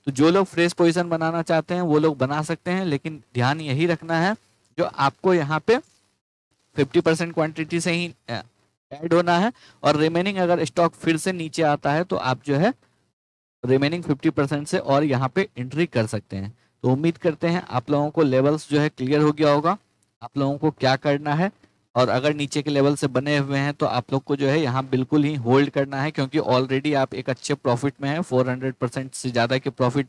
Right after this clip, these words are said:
में हैं, तो आपको यहाँ पे जो है बिल्कुल बने रहना चाहिए। यहाँ पे जो है और अच्छा मुनाफा आपको हो सकता है। तो अगर आप लोगों को वीडियो पसंद आया हो, एनालिसिस अच्छा लगा हो, तो वीडियो को लाइक करके चैनल को सब्सक्राइब जरूर करें। साथ ही साथ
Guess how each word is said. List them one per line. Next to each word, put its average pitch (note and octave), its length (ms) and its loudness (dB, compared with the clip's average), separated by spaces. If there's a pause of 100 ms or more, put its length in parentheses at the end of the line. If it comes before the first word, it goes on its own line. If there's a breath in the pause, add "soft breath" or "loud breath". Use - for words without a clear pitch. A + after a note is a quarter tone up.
में C3+ 80 0
हैं, G#3 120 2 (360 loud breath)
तो D3+ 60 2
आपको D3 320 2
यहाँ C#3 280 0
पे C#3 100 0
जो C#3 120 -4
है D3+ 100 0
बिल्कुल C3 380 0
बने B2 240 -2
रहना B2+ 240 -2
चाहिए। C3+ 360 -2 (420 soft breath)
यहाँ A#2 140 0
पे C3 140 -2
जो C3 140 0
है E3+ 160 0
और C3 240 0 (100)
अच्छा C#3 280 -4
मुनाफा A#2 380 -4
आपको - 360 -4 (160)
हो A2+ 80 4
सकता F#2+ 320 -8
है। F#2 160 -10 (420)
तो C3+ 40 -10
अगर D#3+ 160 -2
आप C#3+ 200 -6
लोगों D3 200 0
को D3+ 100 0
वीडियो C3 260 2
पसंद C#3+ 340 -4
आया C3+ 140 0
हो, C#3 160 -4 (140)
एनालिसिस C#3+ 500 -6
अच्छा - 160 -6
लगा B2+ 220 0
हो, B2 80 2
तो B2 140 -2
वीडियो A#2+ 240 0
को A#2 100 -2
लाइक A2+ 220 -2
करके A2+ 240 -6
चैनल A#2 180 -8
को A#2 120 -4
सब्सक्राइब A2 440 -4
जरूर A#2 240 2
करें। C#3+ 200 -2
साथ - 600 -8
ही D3 60 2
साथ D#3+ 160 2